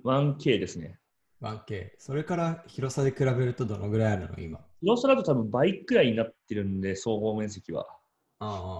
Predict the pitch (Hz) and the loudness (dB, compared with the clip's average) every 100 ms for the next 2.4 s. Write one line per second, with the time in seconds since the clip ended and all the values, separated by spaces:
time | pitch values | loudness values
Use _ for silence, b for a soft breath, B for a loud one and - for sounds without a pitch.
0 | 82 85 80 - - - - _ 120 120 | -10 -12 -14 -20 -20 -20 -20 _ 2 2
1 | 117 175 - 117 110 95 92 127 151 170 | 6 4 6 2 0 0 4 6 6 6
2 | 151 147 143 | 4 4 -2